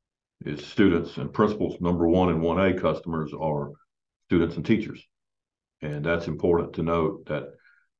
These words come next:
uh, there's a book <laughs> that's out there, uh, that says, "If you don't feed your teachers, they'll eat the students."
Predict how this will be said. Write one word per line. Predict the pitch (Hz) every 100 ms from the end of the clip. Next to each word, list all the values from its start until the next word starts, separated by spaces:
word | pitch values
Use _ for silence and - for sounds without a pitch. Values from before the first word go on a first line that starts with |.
| -
uh, | 71 71
there's | 80 85
a | 80
book | - 95 90 - - - - _ _ _ -
<laughs> | 107 - -
that's | 92 -
out | 92 85
there, | 90 87 82 - _ _ _ -
uh, | 80 80
that | 78
says, | 87 82
"If | 78
you | -
don't | 92 92 -
feed | 92 82
your | 78
teachers, | 78 92 85 80 78
they'll | 78
eat | 82
the | -
students." | - 107 98 -